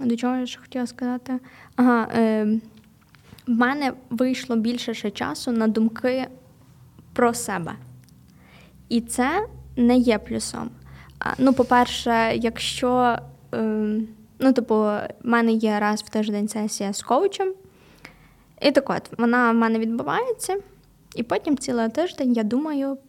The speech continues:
про те, ш-, до чого ми, ну, типу, я там дійшла. І я просто тако цілий тиждень, в мене є час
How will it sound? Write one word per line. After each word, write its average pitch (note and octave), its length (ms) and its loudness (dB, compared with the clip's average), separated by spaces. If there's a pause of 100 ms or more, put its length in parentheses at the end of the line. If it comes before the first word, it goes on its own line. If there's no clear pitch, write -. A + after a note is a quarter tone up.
(120)
про - 200 -8
те, A#3+ 360 -4
ш-, - 420 -8
до A#3 120 0
чого A3+ 280 0
ми, A3 200 2 (160)
ну, A3+ 200 4
типу, A3 260 -4
я G#3+ 140 0
там G3+ 160 -2
дійшла. G#3+ 340 -4 (1400)
І B3+ 80 0
я A#3 100 4
просто D4 320 0
тако A#3 220 -4
цілий G#3+ 400 -2
тиждень, F#4+ 480 -4 (340)
в A#3 40 0
мене A3 240 2
є G#3 140 -2
час B3 600 -8